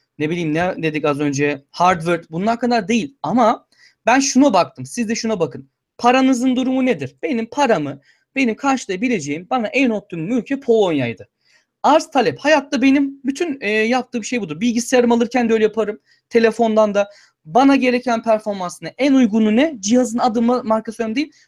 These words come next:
Ben o işlemci ekran kartını alırım. Bunun gibi düşün, tamam mı? E, Polonya bu yüzden gerçekten güzel. E, tavsiye ederim. Teknik olarak Varşova Teknik'le, e, Wrocław Teknik'i tavsiye ederim.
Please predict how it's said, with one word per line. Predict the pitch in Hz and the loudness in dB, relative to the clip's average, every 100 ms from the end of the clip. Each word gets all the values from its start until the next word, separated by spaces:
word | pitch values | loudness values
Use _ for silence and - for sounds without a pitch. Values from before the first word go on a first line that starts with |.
| _ | _
Ben | 226 311 | -2 0
o | 202 214 | 0 0
işlemci | 208 233 220 214 302 | 0 0 0 -2 -4
ekran | 202 220 | -2 -2
kartını | 214 170 156 | 0 -2 -2
alırım. | 123 117 135 | -8 -8 -4
Bunun | 196 262 | 4 4
gibi | 190 151 | 4 -2
düşün, | 135 127 113 | -6 -8 -10
tamam | - 294 311 131 | -4 -2 -2 -4
mı? | 95 _ _ - _ _ _ | -8 _ _ -20 _ _ _
E, | - - | -16 -8
Polonya | 294 311 277 233 | -2 2 2 2
bu | 294 | 4
yüzden | 254 170 220 330 _ | 2 2 0 -2 _
gerçekten | 226 294 285 214 - 254 370 _ _ _ _ - | 0 0 2 -2 0 -4 -4 _ _ _ _ -4
güzel. | 226 196 135 135 _ | 0 2 0 -2 _
E, | 156 151 | -6 -6
tavsiye | 165 190 202 196 | -4 -4 -4 -8
ederim. | 180 180 120 135 | -6 -8 -8 -10
Teknik | 160 160 220 | -12 -8 -6
olarak | 220 196 110 - 156 | -4 -2 -4 -4 -2
Varşova | 170 170 202 196 | -2 -2 -4 -6
Teknik'le, | 196 190 220 233 | -6 -4 -4 -2
e, | 143 190 - _ _ _ | -4 -4 -8 _ _ _
Wrocław | 139 143 165 214 214 214 214 | -4 -4 0 -2 0 -2 -2
Teknik'i | 202 202 226 233 | -8 -6 -6 -4
tavsiye | 180 165 165 170 | -4 -4 -4 -4
ederim. | 175 165 | -2 -4